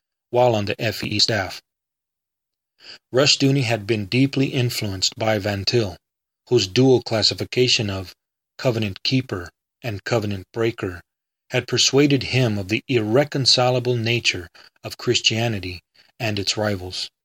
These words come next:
Rushdoony wrote, "By What Standard," published in nineteen fifty-nine, "as an introduction to Van Til's uncompromising rejection of humanism." Like Van Til, Rushdoony believed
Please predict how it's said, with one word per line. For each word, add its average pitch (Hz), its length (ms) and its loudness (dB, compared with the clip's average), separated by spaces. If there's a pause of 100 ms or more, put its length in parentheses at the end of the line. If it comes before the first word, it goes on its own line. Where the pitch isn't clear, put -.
(760)
Rushdoony 110 400 0
wrote, 107 380 2 (400)
"By 101 160 -2
What 110 240 0
Standard," 110 540 -2 (260)
published 107 400 -4
in 98 100 -6
nineteen 104 380 -4
fifty-nine, 104 680 -10 (540)
"as 113 160 2
an 117 100 2
introduction 127 720 2
to 110 100 -4
Van 107 300 -2
Til's 110 380 0 (100)
uncompromising 110 1160 -2
rejection 104 760 -2
of 98 120 -8
humanism." 95 540 -4 (1500)
Like 135 280 0
Van 127 260 2
Til, 95 380 2 (420)
Rushdoony 117 520 0
believed 107 540 -2